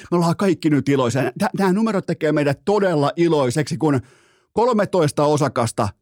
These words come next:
Kaikilla menee kaikki aivan päin persettä. Ja kun tulee uusi areena, tulee huippuluokan Ilves, fantastinen Tappara.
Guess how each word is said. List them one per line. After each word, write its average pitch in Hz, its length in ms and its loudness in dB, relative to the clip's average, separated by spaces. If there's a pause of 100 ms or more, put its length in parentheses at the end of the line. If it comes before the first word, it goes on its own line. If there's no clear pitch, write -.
Kaikilla 214 460 -2
menee 151 340 0
kaikki 147 520 -2
aivan 165 540 2
päin 139 320 0
persettä. 131 680 0 (240)
Ja 139 80 -4
kun 262 300 -2
tulee 165 400 2
uusi 175 420 0 (280)
areena, 131 580 0 (340)
tulee 220 340 0
huippuluokan 156 1040 0
Ilves, 143 580 0
fantastinen 175 920 -4
Tappara. 139 580 -2